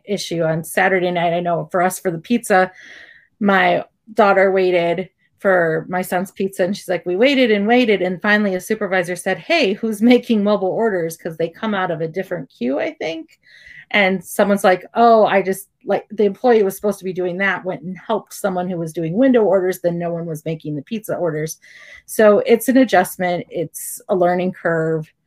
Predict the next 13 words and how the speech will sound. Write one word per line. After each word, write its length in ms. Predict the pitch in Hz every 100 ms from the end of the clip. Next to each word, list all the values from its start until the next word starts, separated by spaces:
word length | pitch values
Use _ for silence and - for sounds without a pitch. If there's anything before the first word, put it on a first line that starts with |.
| _ _ _ -
Um, 520 | 170 160 147 165 - _ -
I 680 | 175 170 180 180 180 185 185 -
can 180 | 196
tell 240 | 190 196 180
you 260 | 180 170
that 500 | 165 160 156 147 - - _ _
on 240 | - 175 160
Sunday 800 | - - 247 311 359 233 180 180
night, 480 | 175 165 170 190 -
I 260 | - 185 196
placed 480 | 196 - 196 196 -
an 140 | 175 -
order 640 | 196 190 170 165 175